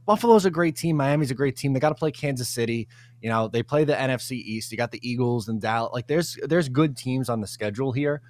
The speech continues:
So I don't wanna s-, do anything crazy, but they're gonna be competitive week in and week out. They'll have a great defense and hopefully a functioning offense, which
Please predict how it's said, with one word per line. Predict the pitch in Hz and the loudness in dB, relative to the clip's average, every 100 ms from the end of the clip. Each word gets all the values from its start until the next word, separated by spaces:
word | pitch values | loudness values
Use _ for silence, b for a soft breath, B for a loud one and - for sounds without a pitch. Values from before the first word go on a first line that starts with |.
| b b | b b
So | - | -2
I | 117 | 0
don't | 131 | 2
wanna | 135 123 | 0 -2
s-, | - 113 98 101 | -4 -12 -14 -6
do | 127 120 | 2 2
anything | 117 113 101 | 2 0 -4
crazy, | - 101 135 135 151 | -4 -2 -2 -2 -2
but | 110 110 - b b b - - | -2 -4 -6 b b b -20 -4
they're | 147 | 0
gonna | 196 196 | 0 0
be | 185 | -2
competitive | 165 143 147 139 123 | -4 0 0 0 -2
week | 117 123 | -2 -4
in | 127 | -2
and | 117 | -2
week | 117 - | -4 0
out. | 104 101 | 2 2
They'll | 101 | 0
have | 107 | -4
a | 101 | -2
great | 110 131 | 0 0
defense | 123 117 - 113 104 - - | 0 -4 -2 -4 -4 -10 -6
and | 98 101 92 | -6 -6 -6
hopefully | 131 160 190 190 | -4 -2 2 2
a | 156 | 2
functioning | - 143 143 139 123 | 2 0 0 -2 0
offense, | 117 113 - 90 90 - | 2 2 -2 -12 -12 -8
which | 101 101 | -6 -6